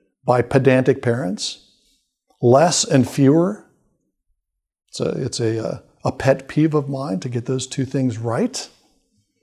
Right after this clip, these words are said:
Uh, and so my, my kids have known the difference between less and fewer from a very young age, 'cause we started correcting them at a very young age.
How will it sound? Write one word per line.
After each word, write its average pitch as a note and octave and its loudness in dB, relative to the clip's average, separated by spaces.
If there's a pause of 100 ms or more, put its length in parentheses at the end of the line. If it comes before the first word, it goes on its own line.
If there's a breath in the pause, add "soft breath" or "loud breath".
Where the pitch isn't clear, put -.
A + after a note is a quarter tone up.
(360)
Uh, A#2 2
and B2+ 4
so C#3+ 6
my, C3+ 6
my C3 4
kids D#3 4
have B2 2
known C3 6
the A#2+ 0
difference C3+ 4
between B2 2
less C3 2
and A#2 0
fewer D3 6
from C3+ 0
a C3 4
very E3+ 2
young D3+ 4
age, - -2
'cause A#2 -2
we B2+ -4
started B2+ -4
correcting D3 -4
them G#2+ -6
at A#2 -10
a A#2 -6
very A#2 -2
young E3+ -8
age. - -16